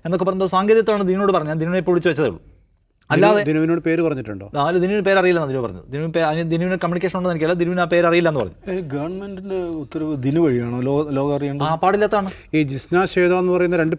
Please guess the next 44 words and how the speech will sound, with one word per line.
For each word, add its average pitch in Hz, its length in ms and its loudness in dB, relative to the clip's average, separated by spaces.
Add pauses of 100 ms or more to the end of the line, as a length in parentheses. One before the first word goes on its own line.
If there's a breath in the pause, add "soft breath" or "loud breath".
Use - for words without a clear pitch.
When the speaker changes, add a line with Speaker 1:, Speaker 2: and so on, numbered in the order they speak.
Speaker 2:
പേരുകൾ 170 400 4
ആ - 80 2
വിധി 147 200 -2
പ്രസ്താവത്തിലാണോ 160 680 0
ഉള്ളത്? 110 160 -4
Speaker 1:
ആ, 147 40 2 (100)
യെസ്. - 20 -
Speaker 2:
രണ്ട് 147 180 0
പേര്. 143 80 2
Speaker 1:
ആ, 156 280 0
ആ, 165 100 6
പേ-, 175 120 2
ആ, 165 40 2 (160)
ഈ - 20 2 (100)
പറഞ്ഞ 180 240 2
ആൾ 170 80 0 (100)
കൗൺസിലേഴ്സ് 170 420 0
ആണ് 190 120 0
പ്രശ്നം 185 260 -4
ഉണ്ടാക്കിയത്, 165 420 -2
അല്ലെങ്കിൽ 160 260 0
ഇവരുടെ 180 260 2
ഭാഗത്തു 175 220 -2
നിന്നാണ് 180 200 -2 (100)
തെറ്റായ 196 340 4 (100)
ബിഹേവിയർ 170 340 0
ഉണ്ടായെന്ന് 175 340 -2
വിധിയിലുണ്ട്. 175 340 0 (220)
Speaker 2:
പക്ഷെ - 180 -2
അവർക്കെതിരെയാണോ 170 560 2
നടപടിയൊന്നും 170 440 2
അറിയില്ല. 113 300 -2
Speaker 1:
അറിയില്ല. 180 260 2 (200)
Speaker 2:
ഉം. 98 80 -12 (140)
Speaker 1:
അറിയില്ല 170 240 -2
വെച്ചാൽ 247 220 -4
സർക്കാർ, 175 360 0 (340)
നമ്മളിപ്പോൾ 170 520 -2
നടപടി 165 340 0
എന്ന് 156 100 -6
ഇപ്പോൾ 156 140 -6
നൗഫൽ 143 300 -2
പറഞ്ഞല്ലോ, 95 260 -8 (260)
നടപടി 202 460 0